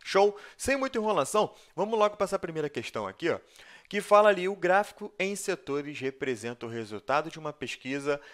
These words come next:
realizada às vésperas de um feriado prolongado, em que as pessoas responderam a seguinte pergunta: 'O que você pretende fazer no feriado?' Duzentas e cinquenta pessoas responderam que vão descansar em casa e as que afirmaram que vão viajar são em número de."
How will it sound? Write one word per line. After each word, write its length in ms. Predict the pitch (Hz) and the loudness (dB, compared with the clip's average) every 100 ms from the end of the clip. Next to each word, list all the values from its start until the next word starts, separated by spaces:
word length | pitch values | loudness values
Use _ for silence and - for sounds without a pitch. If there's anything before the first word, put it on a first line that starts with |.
| - - | -20 -6
realizada 680 | 151 175 170 139 147 156 | 0 0 0 0 2 2
às 80 | 156 | -2
vésperas 600 | 107 120 120 - 131 123 | 0 0 0 -4 -6 -6
de 80 | 127 | -10
um 20 | |
feriado 460 | - 127 113 104 110 | -8 -4 -2 -4 -4
prolongado, 720 | 117 123 147 143 151 131 - - - - - | -6 -6 -4 2 4 2 -4 -20 -20 -20 -14
em 80 | 139 | -2
que 100 | 165 | -2
as 100 | 170 | 0
pessoas 480 | 180 156 - 156 | -2 -2 -2 -2
responderam 440 | 160 156 160 139 143 | -4 -8 -6 -2 -2
a 40 | |
seguinte 380 | 147 139 135 - | -4 -10 -10 -10
pergunta: 600 | 175 156 117 101 - - _ - _ - | -8 -8 -10 -14 -14 -18 _ -20 _ -8
'O 100 | - | -6
que 160 | 214 | 0
você 280 | 220 220 226 | 2 2 2
pretende 440 | 226 208 180 180 | 2 0 -2 -6
fazer 520 | - 180 156 117 131 139 | 0 2 2 0 -2 -2
no 160 | 143 | -6
feriado?' 560 | - 156 135 98 95 - _ _ - - _ | -6 -6 -4 -4 -6 -14 _ _ -20 -20 _
Duzentas 440 | 143 135 156 196 | -2 2 2 2
e 0 | |
cinquenta 280 | - 185 180 - | 0 -2 -2 -6
pessoas 300 | 165 156 147 | -4 -2 -4
responderam 440 | 143 143 127 139 | -4 -8 -6 -6
que 140 | - | -8
vão 180 | 135 131 | -10 -10
descansar 480 | 135 - 123 - 113 | -10 -8 -10 -8 -10
em 80 | 117 | -2
casa 460 | 120 123 131 170 - - _ | 4 4 2 -6 -10 -20 _
e 80 | 180 | -2
as 120 | 180 | 0
que 100 | - | 2
afirmaram 540 | 196 196 185 160 160 170 | 2 2 -2 2 2 0
que 160 | 165 | -8
vão 180 | 143 156 | -6 -6
viajar 480 | 143 143 117 131 135 | -4 -4 0 -2 -2
são 300 | - 147 143 | -4 -8 -8
em 80 | 135 | -8
número 340 | 135 147 131 | -8 -6 -8
de." 240 | - 95 | -6 -8